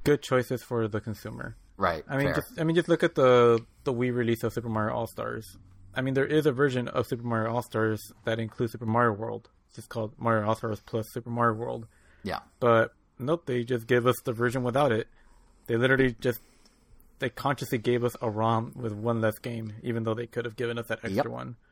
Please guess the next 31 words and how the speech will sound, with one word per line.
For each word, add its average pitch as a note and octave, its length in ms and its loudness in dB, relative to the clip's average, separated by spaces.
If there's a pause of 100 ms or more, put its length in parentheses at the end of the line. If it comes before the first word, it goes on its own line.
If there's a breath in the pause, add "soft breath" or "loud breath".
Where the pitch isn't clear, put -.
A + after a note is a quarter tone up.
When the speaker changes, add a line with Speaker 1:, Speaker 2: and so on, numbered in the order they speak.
Speaker 2:
Because - 340 2
they A#2 100 2
Speaker 1:
For G#3+ 40 2
Speaker 2:
wanted - 240 8
Speaker 1:
no F3 60 2
Speaker 2:
to E3+ 60 4
keep D#3+ 60 -4
those A#2 200 0
Speaker 1:
real B2+ 100 6
Speaker 2:
virtual B2+ 220 4
Speaker 1:
reason. C3+ 260 2
Speaker 2:
s-, A2+ 60 -4
console A2+ 420 0
sales F#2+ 360 -4
up. F#2 200 -4 (1400 loud breath)
That's A2 240 4
the A2+ 80 -2
reason. G#2 280 0
They G#2 60 2
Speaker 1:
Yeah. G#2 60 6
Speaker 2:
wanted G#2 180 6
to - 40 -8
keep A#2 100 -4
selling G2 220 -2
Mario G2+ 200 2
World G2 200 -2
on F#2+ 80 -4
the F#2 80 -10
virtual A2 240 -8
console. - 400 -12 (400 loud breath)
Um, G2 500 6